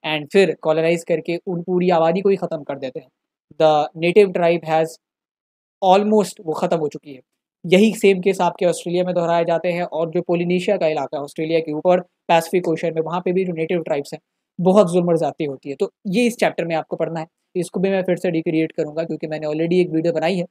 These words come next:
फिर भी जो भी चीज़ें छूट गई हैं या ऐड करनी है, मैं उसको करके complete वन shot तैयार करूँगा। बस आपका support चाहिए। अगर आपको एक well explanatory video देखनी है, तो आपको patience रखना पड़ेगा।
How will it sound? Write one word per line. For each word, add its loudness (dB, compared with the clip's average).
फिर 10
भी 4
जो 8
भी 2
चीज़ें 4
छूट 0
गई 4
हैं 0
या 0
ऐड 0
करनी 0
है, -4
मैं -6
उसको -6
करके 0
complete 0
वन -6
shot -4
तैयार -6
करूँगा। -2
बस 6
आपका 2
support 0
चाहिए। -6
अगर 4
आपको 2
एक 6
well 4
explanatory 2
video 4
देखनी -2
है, -2
तो -2
आपको 2
patience -2
रखना -4
पड़ेगा। -10